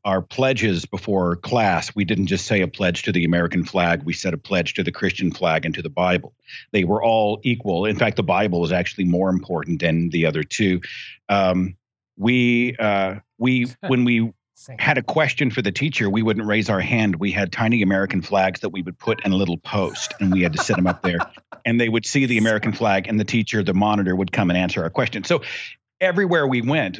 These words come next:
Speaker 1: it was reinforced in us that, well, this isn't an Islamic nation. It's not a Buddhist nation. It's not, it, this,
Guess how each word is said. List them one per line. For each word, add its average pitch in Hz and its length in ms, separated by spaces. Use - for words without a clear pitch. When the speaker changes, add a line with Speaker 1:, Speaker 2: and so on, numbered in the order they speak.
Speaker 1:
it 131 60
was 117 180
reinforced 120 800
in 110 140
us 113 340
that, 95 360
well, 113 240
this 127 260
isn't 143 200
an 120 100
Islamic 131 480
nation. 117 360
It's 107 160
not 117 160
a 117 40
Buddhist 120 400
nation. 101 340
It's 90 160
not, 117 160
it, 113 260
this, 139 200